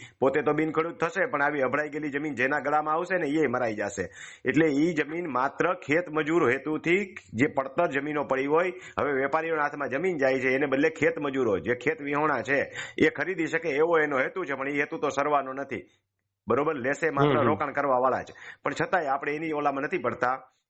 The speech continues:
Speaker 1: એ લોકો એ જમીન હોલ્ડિંગ કરી રાખવાની છે, વેચી નાખવાની નથી. ઓકે, તમારા ત્રણ ઓપ્શનના જવાબ અપાઈ ગયા. ભલે ભાઈ.
Speaker 2: ઓકે, ઓકે. અને સર, અ, બીજું હતું કે ઓલા બે પરિપત્ર મુજબ આપણે વાત તો તમે કરેલી છે, વીડિયોમાં
Speaker 1: હમ.
Speaker 2: જોયા છે.
Speaker 1: હમ.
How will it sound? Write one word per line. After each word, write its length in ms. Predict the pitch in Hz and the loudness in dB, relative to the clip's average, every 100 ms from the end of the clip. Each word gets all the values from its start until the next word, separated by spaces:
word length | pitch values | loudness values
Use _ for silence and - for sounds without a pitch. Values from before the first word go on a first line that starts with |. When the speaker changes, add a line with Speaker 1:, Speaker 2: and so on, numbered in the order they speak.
| - | 2
Speaker 1:
એ 140 | 160 | 4
લોકો 600 | 156 139 135 147 165 - 123 | 6 4 4 4 4 2 0
એ 140 | 143 | 0
જમીન 320 | 104 107 156 | 0 0 0
હોલ્ડિંગ 520 | 107 117 151 190 196 | 2 0 0 -2 -2
કરી 200 | 175 175 | -2 0
રાખવાની 480 | 165 147 139 127 113 | -2 -2 0 -2 0
છે, 340 | 110 117 - - | 0 0 -2 0
વેચી 260 | 131 165 139 | 0 2 2
નાખવાની 420 | 123 120 107 95 | 2 0 0 0
નથી. 300 | 123 92 - _ - | -2 -2 -10 _ -2
ઓકે, 280 | 156 180 196 | 0 0 -4
તમારા 300 | 143 151 139 | -2 -2 0
ત્રણ 240 | 143 151 | -2 -2
ઓપ્શનના 360 | 135 - 123 113 | -4 -2 -2 0
જવાબ 280 | 113 110 104 | 0 0 0
અપાઈ 220 | 90 78 | -2 -4
ગયા. 240 | 71 76 95 | -8 -2 0
ભલે 160 | 131 | 0
ભાઈ. 200 | 139 165 131 | -2 0 2
Speaker 2:
ઓકે, 340 | 143 - - - | 2 0 -2 2
ઓકે. 280 | 143 131 127 | 2 2 -4
અને 240 | - 160 | 0 2
સર, 200 | 165 151 | 2 0
અ, 220 | 117 117 | 2 2
બીજું 380 | 117 143 143 127 | 4 4 4 4
હતું 180 | 123 156 | 2 2
કે 120 | 135 | 4
ઓલા 300 | 127 127 117 | 4 6 4
બે 220 | 113 135 | 4 4
પરિપત્ર 500 | 117 143 143 151 147 | 4 2 2 2 4
મુજબ 280 | 147 147 143 | 4 4 4
આપણે 180 | 143 135 | 4 4
વાત 180 | 127 127 | 4 2
તો 100 | - | 0
તમે 240 | 127 139 127 | 2 4 4
કરેલી 380 | 147 143 131 117 | 4 4 6 6
છે, 100 | 156 - | 2 2
વીડિયોમાં 380 | 117 120 135 131 | 4 6 6 6
Speaker 1:
હમ. 60 | |
Speaker 2:
જોયા 240 | 110 127 127 | 4 4 2
છે. 120 | 135 | 0
Speaker 1:
હમ. 360 | - - 113 | -4 -4 -2